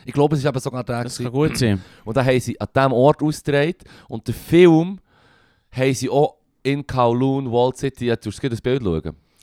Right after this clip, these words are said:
Speaker 2: Ich muss gleich schnell suchen,
Speaker 1: Ja, schau
Speaker 2: ja.
Speaker 1: mal, schau mal, das findest du sofort, Kowloon, Walled City. Gibt auch geile Bilder, so Querschnitte, wie es aufgebaut ist, gsi, weisst du, wie, siehst, wie klein sind die Räume gsi und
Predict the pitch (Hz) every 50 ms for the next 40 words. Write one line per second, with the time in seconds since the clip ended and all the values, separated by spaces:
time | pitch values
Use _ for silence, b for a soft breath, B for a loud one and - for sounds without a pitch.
0 | b b b 127 127 123 127 131 113 123 135 123 127 127 110 120 123 - 135 131
1 | 120 107 - 107 123 127 117 127 135 135 117 110 - - 113 107 - 123 110 113
2 | 113 - _ - - 110 104 104 110 117 117 107 107 110 110 - - 110 107 -
3 | - 78 _ b b b b b b b b b b b - 117 - 139 123 -
4 | 135 131 143 135 123 - - 135 131 139 143 123 113 - 120 - - 92 101 120
5 | 123 131 123 - - 127 110 104 - - - 98 92 95 - - 127 117 - -
6 | - 120 110 113 113 - 101 107 - - - - - 101 92 82 80 82 90 92
7 | 92 95 87 85 90 - - 113 101 87 98 - 110 120 110 101 92 - 107 107
8 | 123 120 120 120 123 - - - - 113 113 113 117 117 117 95 90 82